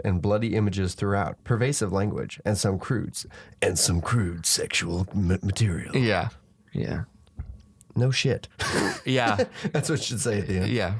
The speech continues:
Speaker 2: Did you see the first one?
Speaker 1: No shit.
Speaker 2: <laughs> Did you see there was another, um, trailer for, uh, what is it called?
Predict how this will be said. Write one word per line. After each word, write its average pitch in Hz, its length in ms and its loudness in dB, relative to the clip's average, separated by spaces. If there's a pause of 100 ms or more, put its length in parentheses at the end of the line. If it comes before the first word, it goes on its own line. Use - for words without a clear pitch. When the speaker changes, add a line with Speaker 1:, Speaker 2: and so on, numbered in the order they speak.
(140)
Speaker 2:
Did 110 160 2
you 113 80 4
see 139 200 2
the 143 100 0
first 131 340 0
one? 82 160 0
Speaker 1:
No 95 220 0
shit. 107 400 0 (920)
Speaker 2:
<laughs> - 920 -14
Did 147 360 0
you 127 360 0
see 123 360 0
there 123 120 2
was 117 120 2
another, 113 360 2
um, 107 440 2 (600)
trailer 113 260 2
for, 104 340 2
uh, 113 380 2 (2750)
what 98 140 2
is 104 140 2
it - 80 -2
called? - 360 0